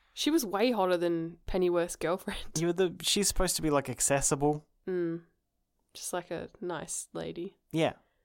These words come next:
Speaker 2: A nice bird.
Speaker 1: A nice bird. Bit of all right.
Speaker 2: Bit of all right.
Speaker 1: <laughs> I didn't understand the whole thing that went on with her character and wanting to break up with him.
Speaker 2: It, it wasn't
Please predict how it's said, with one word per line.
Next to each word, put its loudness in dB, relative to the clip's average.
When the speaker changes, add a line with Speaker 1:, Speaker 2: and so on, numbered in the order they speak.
Speaker 2:
A -8
nice 4
bird. 2
Speaker 1:
A 6
nice 4
bird. -4
Bit -2
of -4
all 0
right. -2
Speaker 2:
Bit 2
of 0
all 6
right. 6
Speaker 1:
<laughs> -6
I 0
didn't 4
understand 0
the -8
whole -2
thing -2
that -2
went 0
on -2
with -6
her -2
character -4
and -6
wanting -8
to -8
break -6
up -8
with -14
him. -4
Speaker 2:
It, 4
it 4
wasn't 4